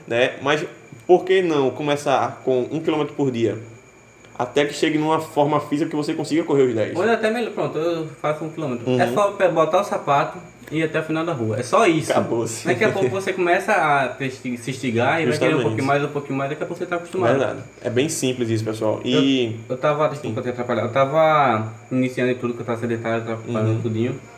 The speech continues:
Speaker 2: E, pô, vou, vou, vou tentar fazer. Comecei a pegar amenizado, tudinho, acordando cedo, que o cara acorda três horas da manhã, quatro horas da manhã pra poder ligar,
Speaker 1: É
Speaker 2: é
Speaker 1: doideira.
Speaker 2: complicado.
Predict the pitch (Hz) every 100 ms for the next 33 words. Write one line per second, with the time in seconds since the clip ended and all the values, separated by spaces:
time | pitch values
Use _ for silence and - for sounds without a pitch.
0 | - 123 123 147 135 139 135 143 135 139
1 | 143 151 156 165 131 123 143 143 139 123
2 | 117 117 110 107 110 113 110 110 110 107
3 | 107 104 107 107 120 113 101 110 107 104
4 | - 107 104 - - - 117 117 113 110
5 | 104 104 110 110 110 107 101 98 - 104
6 | 101 98 101 104 107 110 107 104 101 -
7 | - - 113